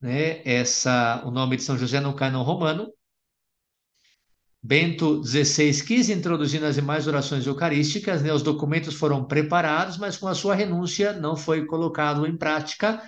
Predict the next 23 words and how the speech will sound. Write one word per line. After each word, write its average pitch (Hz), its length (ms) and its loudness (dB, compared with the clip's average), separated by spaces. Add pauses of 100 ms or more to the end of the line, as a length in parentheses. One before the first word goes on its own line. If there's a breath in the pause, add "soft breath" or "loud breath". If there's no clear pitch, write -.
(280 loud breath)
até 170 460 6 (100)
o 147 160 4
Papa 147 400 4
Francisco, 165 680 0
em 156 100 -2
maio 156 260 2
de 151 120 2
dois 147 240 2
mil 139 180 0
e 170 60 0
treze, 135 680 0
recém-eleito, 120 1900 -2 (460 loud breath)
sancionou 180 840 0
a 143 100 0
introdução 151 580 0
do 190 100 -4
nome 165 280 0
de 151 80 -4
São 175 180 -2
José 143 280 0
no 151 120 -2
missal 147 360 -2
romano. 101 440 -6